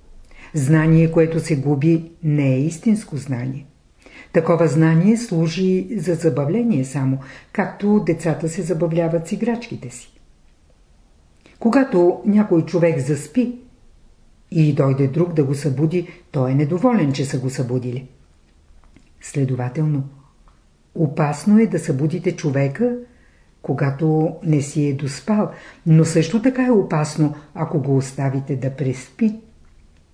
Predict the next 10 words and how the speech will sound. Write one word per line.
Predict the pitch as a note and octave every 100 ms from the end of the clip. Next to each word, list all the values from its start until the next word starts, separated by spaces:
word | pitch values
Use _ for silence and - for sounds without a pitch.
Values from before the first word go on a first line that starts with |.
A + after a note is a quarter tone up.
| _ _ _ _ _ _ _ _ _ _ _ _ _ - _
Колко | C4+ - C#3
часа | E3+ F3 C#3+
са | E3
необходими | D3+ C#3 - D3+ A3+ A#3
на | D#3
човека, | C#3 C3+ C3+ D3+
за | E3+ F3+
да | F#3+
си | -
отспи? | A3 G#3+ - D3 -